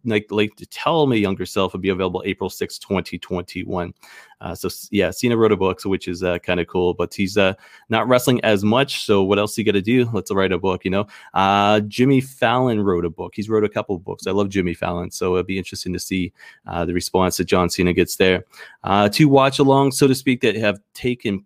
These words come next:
place. Charlotte, Bianca, Shotzi, and more W W E superstars react to twenty twenty Women's Royal Rumble match. Uh, that is on YouTube there, so you can kind of, uh, see their thoughts as the Royal Rumble's happening from last year. Uh, as well, it took place,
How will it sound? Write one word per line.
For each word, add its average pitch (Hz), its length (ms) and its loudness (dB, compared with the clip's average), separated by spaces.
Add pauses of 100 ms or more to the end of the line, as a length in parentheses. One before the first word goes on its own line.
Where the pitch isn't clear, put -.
(100)
place. 139 460 0
Charlotte, 131 500 -2
Bianca, 120 360 -2
Shotzi, 113 480 -4
and 104 80 0
more 107 180 4
W 107 240 -2
W 101 60 -4
E - 20 -2
superstars 104 640 -2 (360)
react 104 400 2
to 107 140 0
twenty 113 500 0
twenty 104 680 -4
Women's 107 480 -2
Royal 98 380 0
Rumble 98 320 0
match. 117 480 -2 (380)
Uh, 90 200 -2
that 98 180 0
is 98 120 0
on 90 160 -2
YouTube 113 420 0
there, 104 220 6
so 101 120 -4
you 87 60 0
can 87 160 -2
kind 92 240 -4
of, 87 160 -4
uh, 87 200 0
see - 180 -4
their 92 140 2
thoughts 92 360 2
as 90 140 -6
the 92 100 -8
Royal 90 220 0
Rumble's 87 300 -2
happening 107 360 -2
from 107 160 -2
last 104 380 2
year. 107 260 6 (520)
Uh, 87 80 0
as 95 220 0
well, 107 360 4
it 98 140 -4
took - 240 -6
place, 95 340 0